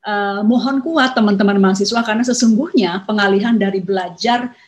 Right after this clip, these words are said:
fisik kemudian menjadi belajar online itu cobaan yang menurut saya skalanya nggak besar-besar banget, karena di sektor lain banyak yang, eh, amat sangat terpukul gitu ya. Mereka yang jualan,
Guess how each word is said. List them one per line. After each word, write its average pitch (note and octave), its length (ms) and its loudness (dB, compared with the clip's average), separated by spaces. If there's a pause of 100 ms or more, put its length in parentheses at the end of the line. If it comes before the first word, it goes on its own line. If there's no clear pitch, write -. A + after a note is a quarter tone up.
(280)
fisik A#3+ 400 -4
kemudian G3 320 2
menjadi F#3+ 240 2
belajar F#3 400 -6
online G3+ 400 -6
itu D4 640 -8 (240)
cobaan A3+ 480 -2
yang A3 160 0
menurut G#3 400 -2
saya C4+ 240 -6
skalanya C#4 720 -4
nggak D#4 480 -8
besar-besar C#4 400 -6
banget, C#4 320 -4
karena C4 240 -4
di B3 80 0
sektor B3 320 -6
lain A#3 320 -4 (800)
banyak A#3 560 0
yang, G3 320 -2
eh, F#3 240 -6 (240)
amat B3+ 240 -2
sangat G#3 400 -8
terpukul G3+ 720 -4
gitu F#3+ 240 -8
ya. - 160 -8
Mereka A3 400 -2
yang A3+ 240 2
jualan, G3 640 -6